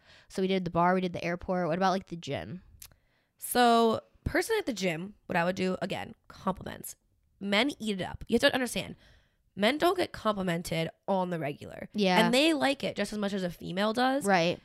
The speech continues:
Speaker 2: But they don't receive it the way we do.
Speaker 1: That's so true.
Speaker 2: At the gym, the best thing to do, first of all, I feel like there's always tension.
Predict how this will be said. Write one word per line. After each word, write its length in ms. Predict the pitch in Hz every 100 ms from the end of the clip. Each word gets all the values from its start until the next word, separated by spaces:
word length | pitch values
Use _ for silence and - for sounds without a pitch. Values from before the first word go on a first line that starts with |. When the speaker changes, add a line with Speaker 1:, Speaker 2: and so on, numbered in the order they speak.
| -
Speaker 2:
But 100 | 208
they 120 | 233
don't 160 | 240 -
receive 480 | 208 - - 208
it 160 | 170 151
the 120 | 185 175
way 160 | 160
we 120 | 160
do. 240 | 160 190 -
Speaker 1:
That's 260 | 208 170 175
so 140 | 202
true. 380 | 180 185 76 220 - _ _ -
Speaker 2:
At 180 | 214 247
the 80 |
gym, 400 | 269 196 180 196 233
the 100 | 185 _ -
best 300 | - 220 -
thing 260 | - 196
to 80 | 196
do, 280 | 175 160 123
first 180 | - 311
of 80 | 202
all, 200 | 120 - _ _ _ _ _ _ _ _ _ _ _ _
I 60 | 226
feel 140 | 220
like 80 | 240
there's 140 | 262 240
always 180 | 214 208
tension. 520 | - 180 - -